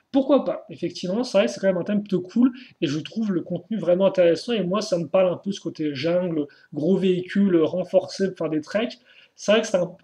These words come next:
un peu pareil pour le volcan, mais le volcan, parce que t'as un peu plus, euh, voilà, quoi. Volcan, c'est un peu vide, le, t-, le, c'est le, le sol est gris foncé, c'est un peu tristouné, quoi. Alors que le côté jungle, j'aime bien ce côté, voilà, ruines un peu antiques, euh, trésors et autres à découvrir, anima-,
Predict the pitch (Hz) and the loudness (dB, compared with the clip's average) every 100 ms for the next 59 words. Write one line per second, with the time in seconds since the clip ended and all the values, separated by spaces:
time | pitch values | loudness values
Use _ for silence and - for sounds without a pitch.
0 | 240 175 214 226 240 196 170 170 175 208 | -6 -4 -2 0 0 0 2 2 2 2
1 | 226 180 165 160 - 170 - 175 - 196 | 0 2 0 0 -2 -2 -2 -2 0 -2
2 | - 190 - 170 165 185 - - - - | -4 -6 0 4 4 4 2 -8 -14 -6
3 | 151 170 175 190 202 202 143 135 170 165 | 2 2 2 2 2 -2 -6 -6 -4 -4
4 | 165 151 143 160 170 185 165 151 143 151 | -4 -6 -8 -4 2 2 2 0 0 -2
5 | 135 - 156 147 147 - 147 143 - _ | -2 -2 -2 -2 -6 -10 -10 -10 -12 _
6 | _ 151 147 - 185 156 151 160 160 165 | _ -6 -4 2 2 2 0 -4 -4 -8
7 | - 160 165 180 180 135 151 175 - - | -4 0 2 2 -4 -10 -8 -8 -8 -8
8 | 170 190 - 202 208 - _ - 160 170 | -4 -4 -2 -4 -6 -12 _ -6 -4 -2
9 | 220 208 208 175 233 208 - _ 147 165 | -2 -2 0 0 0 -2 -6 _ -2 0
10 | 170 196 - 175 196 165 165 143 139 135 | 0 0 -2 -2 -2 0 0 0 0 0
11 | 165 175 160 - 170 165 160 - 170 180 | 0 2 0 -2 -2 -2 -4 -4 -2 -2
12 | 180 - 151 - _ _ - 185 156 185 | -4 -6 -8 -8 _ _ -8 -2 2 4
13 | 170 175 170 160 165 - 160 165 185 160 | 6 4 2 0 -2 -2 -6 -2 0 2
14 | 160 165 | 0 0